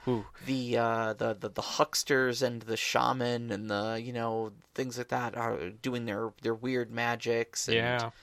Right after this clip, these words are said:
Speaker 2: Yeah, it's, it's, uh,
Speaker 1: Wah, wah, wah.
Speaker 2: it's a really interesting si-, uh, uh, uh,
Speaker 1: <laughs>
Speaker 2: setting, and you don't see Wild West very often.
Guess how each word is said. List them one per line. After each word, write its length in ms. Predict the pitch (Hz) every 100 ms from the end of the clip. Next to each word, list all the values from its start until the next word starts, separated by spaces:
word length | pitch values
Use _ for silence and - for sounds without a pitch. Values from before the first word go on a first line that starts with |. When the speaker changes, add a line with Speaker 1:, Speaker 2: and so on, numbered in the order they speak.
| - - - - _
Speaker 2:
Yeah, 300 | 147 175 165
it's, 220 | 151 -
it's, 260 | - 170 -
uh, 640 | 190 180 170 165 156 320 311
Speaker 1:
Wah, 400 | 370 349 339 349 311
wah, 180 | 208 247
wah. 100 | 285 285
Speaker 2:
it's 120 | 262
a 40 | 254
really 480 | 175 175 226 247
interesting 340 | 220 208 190 180
si-, 220 | - 156
uh, 80 | 156
uh, 360 | 143 139 135 -
uh, 260 | 135 127
Speaker 1:
<laughs> 0 |
Speaker 2:
setting, 580 | 127 - 139 123 113 117
and 200 | - 139
you 80 | 151
don't 220 | 165 254
see 200 | - 302
Wild 360 | 285 233 240 196
West 260 | 226 311
very 180 | - 123
often. 440 | 123 151 - -